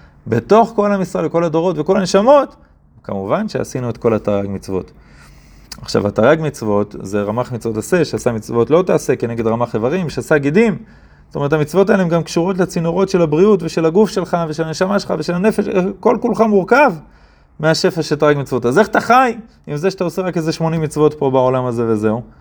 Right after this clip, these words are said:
רק בזכות החיבור של עם ישראל, זאת אומרת, גם הגשמיות שלך, גם הרוחניות שלך, גם התורה שלך, גם המצוות שלך, גם הגאולה, כל דבר אפשרי בחיים שלך חייב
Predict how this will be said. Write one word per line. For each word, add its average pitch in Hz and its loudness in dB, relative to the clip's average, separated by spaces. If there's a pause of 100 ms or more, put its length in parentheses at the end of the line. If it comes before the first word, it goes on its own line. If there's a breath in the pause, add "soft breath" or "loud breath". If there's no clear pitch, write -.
(460 soft breath)
רק 151 2
בזכות 160 -4
החיבור 160 -4
של - -6
עם 165 -4
ישראל, 156 -4
זאת 123 -8
אומרת, 135 -6
גם 170 0
הגשמיות 151 -4
שלך, 127 -2
גם 139 -2
הרוחניות 135 -6
שלך, - -8
גם 131 -2
התורה 135 -2
שלך, - -8
גם 135 -2
המצוות 139 -4
שלך, - -14
גם 139 2
הגאולה, 147 2 (560 loud breath)
כל 185 4
דבר 151 4
אפשרי 135 -6 (400)
בחיים 120 -2
שלך 151 0 (800)
חייב 127 0